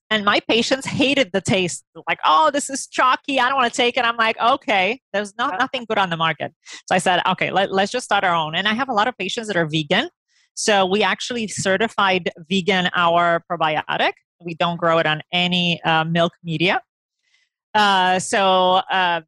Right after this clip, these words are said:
Speaker 1: we tried it on kids. We gave it to them, and a lot of kids, they say, "How many of these can I have? Can I have another one? Can I have?" So we know it tastes good.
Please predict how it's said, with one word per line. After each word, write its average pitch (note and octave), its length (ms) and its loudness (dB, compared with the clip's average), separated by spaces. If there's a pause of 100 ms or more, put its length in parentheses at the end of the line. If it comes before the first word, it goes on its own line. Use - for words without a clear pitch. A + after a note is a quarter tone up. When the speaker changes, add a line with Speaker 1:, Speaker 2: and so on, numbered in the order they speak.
(240)
Speaker 1:
we A#3+ 120 0
tried C#4 420 2
it D4+ 100 0
on G#3+ 140 0
kids. - 480 -4 (140)
We F#3+ 80 -8
gave A3 240 2
it F4 80 -2
to F#4+ 100 0
them, F4 180 2 (140)
and G#3 140 -2
a G#3 80 0
lot G3 180 4
of A3+ 60 -2 (120)
kids, G#3 240 -2 (160)
they F#3+ 220 0
say, F#3+ 160 0
"How A#3+ 120 2
many E4 140 -6
of D4 60 -6
these E4 160 -2
can D#4+ 140 0
I C#4+ 100 4
have? D#4+ 320 0
Can F#3 80 0
I G3 60 2
have B3 100 2
another D4 320 0
one? G3 200 2
Can F#3 100 -4
I G3 40 2
have?" B3 160 0
So B3 140 0
we E4 320 0
know E4 320 4
it D4 140 2
tastes B3 340 -2
good. F#3+ 400 0